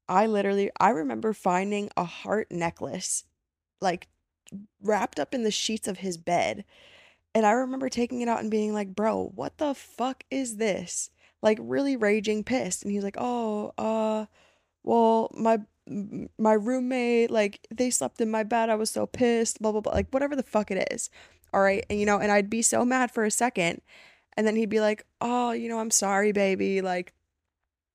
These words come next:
why don't we just, we'll work through this. We're gonna grow through this.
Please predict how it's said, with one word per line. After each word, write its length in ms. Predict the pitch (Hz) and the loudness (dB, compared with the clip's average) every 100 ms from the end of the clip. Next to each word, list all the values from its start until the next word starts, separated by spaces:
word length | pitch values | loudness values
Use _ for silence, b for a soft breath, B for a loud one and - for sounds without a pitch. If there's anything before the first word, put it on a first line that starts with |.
| _ | _
why 180 | 190 208 | -2 0
don't 180 | 233 226 | 0 0
we 120 | 226 | 0
just, 420 | 220 214 - - - B B B B B B _ | 2 2 0 -4 -12 B B B B B B _
we'll 180 | 208 214 | 2 4
work 300 | 214 240 240 | 4 2 0
through 240 | 208 208 | 0 2
this. 240 | 202 202 - | 4 2 2
We're 80 | 190 | 2
gonna 160 | 185 | 2
grow 260 | 190 196 220 | 0 0 0
through 220 | - 202 | 0 0
this. 420 | 196 196 - - | 0 -2 -2 -4